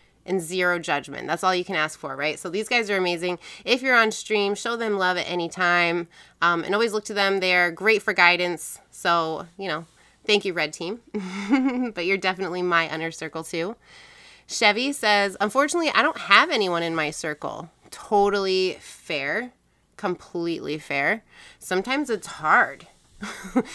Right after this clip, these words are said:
It's hard to even develop one. Yeah, inner circle can be interesting. Um, usually, it's comprised of the people that we've known maybe the longest,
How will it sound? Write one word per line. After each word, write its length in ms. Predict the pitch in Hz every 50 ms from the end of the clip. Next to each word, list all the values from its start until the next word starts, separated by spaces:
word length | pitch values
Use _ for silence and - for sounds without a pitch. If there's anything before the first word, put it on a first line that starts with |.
| - -
It's 140 | - 202 -
hard 160 | - 214 202
to 60 | 185 180
even 240 | 170 208 185 202 196
develop 500 | 175 180 160 170 165 185 220 240 - -
one. 380 | 151 - 107 - - 170 170 - _ _ _ _ _ _ _ _ _ _ _ _ _ _ _ _ _ _ _ _ _ _ _
Yeah, 220 | 208 214 170 - -
inner 180 | 185 214 214
circle 320 | 208 - 214 202 - 208 202
can 160 | - 202 190
be 100 | 180 170
interesting. 600 | 170 175 175 - 185 - - - 127 135 165 156 - _ _ _ _ _ _ _ _ _ _ _ _ _ _ _ _ _ _ _ _ _ _ _ _ _ _ _ _ _ _ _ _ _ - - - _ _ _ _ _
Um, 220 | 202 196 190 185 170
usually, 680 | 170 202 233 269 262 311 302 294 294 294 294 320 311 294 _ _ _ _ _ _ _ _ _ _ _ -
it's 180 | 202 202 -
comprised 800 | - 262 240 214 - - 180 170 165 170 180 185 170 - - -
of 520 | 180 175 170 160 156 156 156 160 - - - _ _ _ _ _ _ _
the 80 | - -
people 280 | - 196 185 - 175 170
that 160 | 175 160 165
we've 180 | 175 170 156
known 340 | 165 170 165 156 160 165 160
maybe 220 | 160 156 156 165 160
the 140 | - 160
longest, 880 | 156 156 151 151 139 139 143 156 165 190 214 247 262 - - - - -